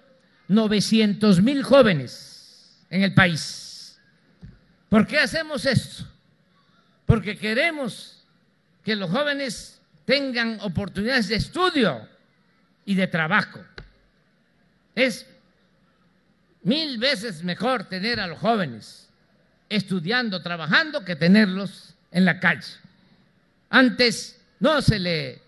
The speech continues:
volteaba a ver a los jóvenes, se les daba la espalda. Lo único que hicieron fue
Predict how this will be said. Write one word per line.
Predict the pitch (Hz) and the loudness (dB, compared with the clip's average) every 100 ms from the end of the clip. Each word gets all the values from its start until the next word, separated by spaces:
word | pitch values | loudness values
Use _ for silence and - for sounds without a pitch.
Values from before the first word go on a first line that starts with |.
| _ _ _ _ _ _ _ _ _ _ _ _ _ _ _ - | _ _ _ _ _ _ _ _ _ _ _ _ _ _ _ -12
volteaba | 180 185 233 254 214 | -8 -4 -2 -2 -2
a | |
ver | 220 247 | -2 -2
a | 202 | -2
los | 196 | -4
jóvenes, | - 233 180 135 107 | 0 0 0 -4 -12
se | - - - 196 | -18 -20 -10 -8
les | 170 | -4
daba | 247 233 | -4 -2
la | 208 | -4
espalda. | 185 - 269 226 180 156 123 - _ _ _ _ _ | -6 0 2 4 2 0 -4 -16 _ _ _ _ _
Lo | 214 269 | 0 0
único | 294 233 - 208 147 | 0 -8 -8 -10 -8
que | 196 185 175 170 196 | -6 -4 -6 -8 -12
hicieron | 185 269 269 247 220 - _ _ _ _ _ _ | -12 -6 -6 -6 -10 -16 _ _ _ _ _ _
fue | 226 233 233 220 196 | -6 -4 -4 -4 -6